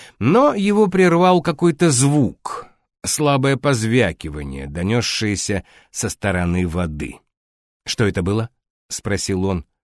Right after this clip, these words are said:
«Ты про что?» отозвался Дан, уже снова стоявший рядом с ним и, похоже, ничего не слышавший. Звук действительно прозвучал не особенно громко, по крайней мере, так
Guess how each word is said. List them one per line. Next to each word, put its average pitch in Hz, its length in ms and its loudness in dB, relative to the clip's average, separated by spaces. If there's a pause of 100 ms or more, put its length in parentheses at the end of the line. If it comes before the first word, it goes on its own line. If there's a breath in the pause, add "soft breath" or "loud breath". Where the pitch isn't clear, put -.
(420)
«Ты 113 100 -4
про 131 200 0
что?» 151 400 0 (340)
отозвался 101 600 -2
Дан, 135 380 0
уже 120 220 0
снова 127 340 0
стоявший 107 600 -4 (200 loud breath)
рядом 101 320 0
с - 120 -4
ним 147 320 2 (180)
и, 147 80 -2
похоже, 165 440 2
ничего 160 560 2
не 151 120 0
слышавший. 87 720 -6
Звук 123 400 -4
действительно 139 560 -2
прозвучал 117 540 -2
не 110 180 0
особенно 104 640 -2
громко, 85 640 -6 (280 loud breath)
по 95 100 -4
крайней 92 320 -2
мере, 110 240 -2
так 92 240 -8